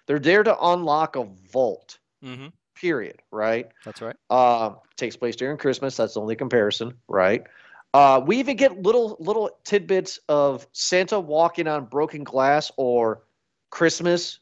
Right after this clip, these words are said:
Speaker 1: ornaments, right?
Speaker 2: Yeah.
Speaker 1: Come on. You know, like,
Speaker 2: Oh, you know
Speaker 1: it's,
Speaker 2: what?
Speaker 1: it's
Speaker 2: Yeah, you would probably compare this movie better with a Home Alone than you could with,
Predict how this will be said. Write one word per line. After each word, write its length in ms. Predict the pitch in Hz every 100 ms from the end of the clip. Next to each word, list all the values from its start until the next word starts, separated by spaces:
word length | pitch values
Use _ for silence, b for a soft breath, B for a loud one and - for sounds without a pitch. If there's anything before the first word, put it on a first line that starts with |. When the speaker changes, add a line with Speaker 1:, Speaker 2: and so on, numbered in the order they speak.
| _ _ -
Speaker 1:
ornaments, 720 | 185 190 190 196 - - _ _ _ _ _ _ _ _ _ _ _
right? 440 | 135 135 139 143 156
Speaker 2:
Yeah. 200 | 131 127
Speaker 1:
Come 120 | 143
on. 300 | 123 113 113 - _ _ _ -
You 160 | 151
know, 400 | 135 123 123 123 127
like, 480 | 123 123 123 117 _ -
Speaker 2:
Oh, 200 | 214 208
you 140 | 127
know 80 | -
Speaker 1:
it's, 60 | 170
Speaker 2:
what? 140 | 185
Speaker 1:
it's 140 | 226 190
Speaker 2:
Yeah, 260 | 196 120 - _ _ -
you 220 | 170 240
would 120 | 247
probably 220 | - 170
compare 280 | 151 - 139
this 180 | 131 -
movie 200 | 131 123
better 380 | 101 127 127 127 -
with 200 | - 117
a 60 | 120
Home 340 | - 143 208
Alone 440 | 147 110 101 98 98
than 180 | 110 110
you 80 | 107
could 160 | 123
with, 400 | 110 107 - -